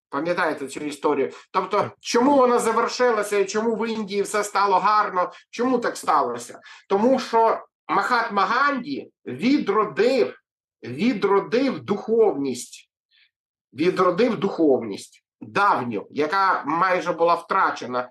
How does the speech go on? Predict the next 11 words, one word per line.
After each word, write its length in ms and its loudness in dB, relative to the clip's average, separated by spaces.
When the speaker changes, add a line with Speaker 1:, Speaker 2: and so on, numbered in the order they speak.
Speaker 1:
Він 280 -2
повернув 880 2
індусам, 640 -2
ем, 380 4
те, 120 0
що 160 -2
вони 160 4
відчули 520 2
себе 260 -2
прадавньою 600 -2
культурою, 600 -2